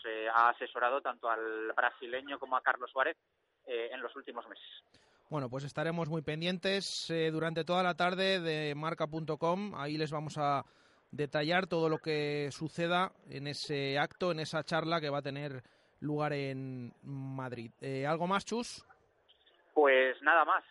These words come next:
Speaker 1: Eh, ahora mismo se está llevando a cabo, bueno, pues una charla, insisto, eh, con el auditorio prácticamente lleno. Sorpre-, sorprende porque la verdad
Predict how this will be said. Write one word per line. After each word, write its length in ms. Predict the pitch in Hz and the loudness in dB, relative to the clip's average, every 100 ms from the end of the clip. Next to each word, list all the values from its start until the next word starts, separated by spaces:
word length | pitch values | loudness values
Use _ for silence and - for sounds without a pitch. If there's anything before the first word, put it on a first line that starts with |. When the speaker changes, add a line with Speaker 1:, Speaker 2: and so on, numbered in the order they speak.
| 123 | -12
Speaker 1:
Eh, 400 | 117 117 117 123 | -10 -8 -8 -6
ahora 200 | 123 135 | -4 -4
mismo 560 | 151 147 160 156 151 147 | -6 -10 -8 -6 -6 -6
se 80 | 151 | -8
está 140 | 156 | -6
llevando 340 | 151 147 147 143 | -4 -4 -4 -6
a 60 | |
cabo, 420 | 151 151 151 147 | -4 -4 -4 -8
bueno, 180 | 135 135 | -10 -14
pues 160 | - - | -16 -20
una 160 | 131 135 | -12 -8
charla, 420 | 143 143 147 135 - _ | -6 0 2 2 -2 _
insisto, 360 | 139 - 180 131 | -20 -18 -12 -10
eh, 60 | 143 | -8
con 100 | 127 | -6
el 100 | 123 | -6
auditorio 420 | 123 123 139 160 | -6 -8 -8 -6
prácticamente 640 | 156 - 143 139 139 139 | -6 -6 -8 -10 -10 -12
lleno. 240 | 131 156 165 | -8 -8 -8
Sorpre-, 380 | 139 135 147 139 _ _ _ | -8 -8 -10 -12 _ _ _
sorprende 320 | - 117 139 | -12 -8 -4
porque 160 | 147 113 | -4 -2
la 100 | 113 | -2
verdad 340 | 117 123 127 | -2 -2 -2